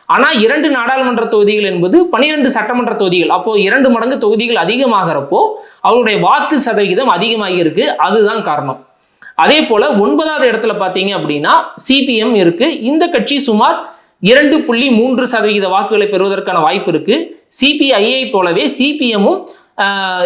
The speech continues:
இரண்டு தொகுதிகளில் திமுக கூட்டணியில் போட்டியிடுகிறது. கடந்த தேர்தலில் சி பி எம் பாத்தீங்கன்னா, பூஜ்ஜியம் புள்ளி எட்டு ஐந்து சதவீத வாக்குகளை வாங்கியிருந்தாங்க. இந்த முறை அவர்கள் இரண்டு புள்ளி மூன்று சதவீத வாக்குகளை பெறுவதற்கான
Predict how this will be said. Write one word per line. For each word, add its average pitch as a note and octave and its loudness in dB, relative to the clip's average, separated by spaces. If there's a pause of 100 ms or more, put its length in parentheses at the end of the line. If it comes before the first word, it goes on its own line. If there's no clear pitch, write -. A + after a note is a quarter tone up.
இரண்டு C4+ 2
தொகுதிகளில் A3+ 0
திமுக B3 -2
கூட்டணியில் F#3 -2
போட்டியிடுகிறது. D#3+ 0 (560)
கடந்த D4+ 2
தேர்தலில் A3+ 2 (240)
சி - -2
பி C#4+ -2
எம் C4+ 2
பாத்தீங்கன்னா, G3+ 0 (220)
பூஜ்ஜியம் C#4+ 0
புள்ளி A3+ 2
எட்டு A3 0 (100)
ஐந்து B3 0
சதவீத G#3 0
வாக்குகளை G#3+ 0
வாங்கியிருந்தாங்க. F3 -2 (460)
இந்த D#4+ 6
முறை B3+ 2
அவர்கள் A#3+ 0
இரண்டு B3+ 2
புள்ளி B3 0
மூன்று C4+ 2
சதவீத A3 0
வாக்குகளை G3+ 0
பெறுவதற்கான F3+ -2